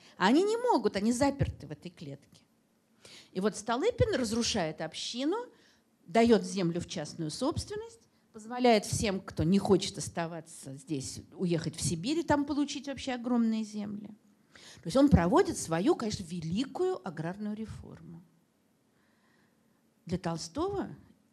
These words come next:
обе этих вещи совершенно неприемлемы. Он просто умирает от сообщений о судах. Военно-полевые суды просуществовали полгода. Дальше, естественно, Дума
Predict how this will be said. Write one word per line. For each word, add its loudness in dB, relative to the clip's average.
обе 4
этих -20
вещи -4
совершенно -6
неприемлемы. -10
Он 2
просто 0
умирает 0
от -12
сообщений -6
о -10
судах. -12
Военно-полевые 8
суды -2
просуществовали -4
полгода. -2
Дальше, -2
естественно, -4
Дума -2